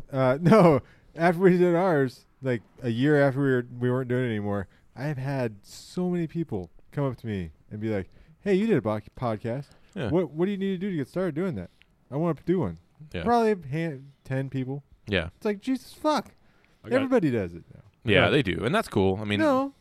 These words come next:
Speaker 2: it is.
Speaker 3: you should. They, there should be a billion of them.
Speaker 2: There is.
Speaker 3: Honestly,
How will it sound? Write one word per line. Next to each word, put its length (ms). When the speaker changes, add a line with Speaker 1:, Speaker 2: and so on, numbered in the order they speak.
Speaker 2:
it 140
is. 340
Speaker 3:
you 120
should. 180
They, 120
there 120
should 160
be 100
a 60
billion 440
of 120
them. 180
Speaker 2:
There 180
is. 340
Speaker 3:
Honestly, 480